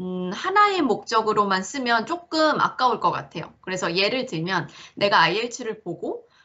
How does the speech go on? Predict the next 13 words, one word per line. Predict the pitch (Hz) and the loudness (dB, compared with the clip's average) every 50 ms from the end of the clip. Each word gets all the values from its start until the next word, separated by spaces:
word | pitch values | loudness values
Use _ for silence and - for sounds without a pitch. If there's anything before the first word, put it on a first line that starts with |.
| _ _ - | _ _ -12
어, | - 175 170 170 170 170 170 | -8 -6 -4 -4 -2 -2 -4
미국으로 | 165 - 233 240 311 302 254 254 240 233 | -2 -2 -2 -2 -2 -2 -2 -2 -2 -2
교환학생을 | 233 233 202 214 220 220 208 - 220 196 185 165 | 2 4 4 4 4 2 -2 -4 -6 -8 -8 -8
갔다 | 180 - - 180 | -10 -8 -6 -4
왔어요. | 160 156 - - - 156 175 - - | -4 -4 -6 -8 -10 -10 -10 -8 -6
아, | - 185 | -4 -4
이제 | 185 175 190 190 175 | -2 -2 -2 0 2
영국이니까 | 165 196 190 196 214 226 240 226 170 175 170 156 - 196 208 | 4 4 4 2 0 -2 -2 -2 -2 -2 -2 -2 -4 -4 -2
영국으로 | - 208 226 240 285 269 254 233 214 | -2 -2 0 0 -2 0 2 2 2
교환학생을 | 220 - 220 220 240 247 240 240 - 208 262 - | 2 4 4 4 4 2 0 -4 -6 -10 -10 -10
갔다 | - - - - 196 170 | -12 -14 -6 -2 -2 -2
왔어요. | 156 156 - - 170 170 - - | -2 -4 -8 -10 -10 -10 -10 -10
한 | 285 277 269 254 247 233 220 190 - | -8 -8 -6 -6 -6 -8 -8 -10 -12